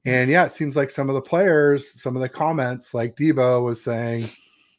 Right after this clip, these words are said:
"Boy, if we had just had one more Q B, we might have, you know, might have been a whole different result in that game against the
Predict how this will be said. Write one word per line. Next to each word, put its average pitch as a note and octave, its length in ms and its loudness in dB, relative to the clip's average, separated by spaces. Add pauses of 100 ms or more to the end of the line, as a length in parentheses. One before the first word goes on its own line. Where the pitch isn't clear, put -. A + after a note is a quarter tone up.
(140)
"Boy, D#3 260 6
if A#2 120 0
we B2+ 100 6
had B2+ 100 2
just C3 160 0
had C3+ 220 4
one C#3+ 160 0
more D3+ 160 2
Q D#3+ 260 2
B, G3 300 2
we C#3 160 2
might C3+ 220 2
have, C3+ 220 -4 (280)
you C3 120 -6
know, B2+ 300 -4
might C3 140 -4
have C#3 80 -2
been C#3 140 -2
a C3+ 140 -2
whole D3 200 -2
different C#3+ 320 -4
result D3+ 400 -2
in C3+ 80 -6
that A#2+ 200 -12
game A#2+ 320 -14 (420)
against B2 360 0
the D3 80 -4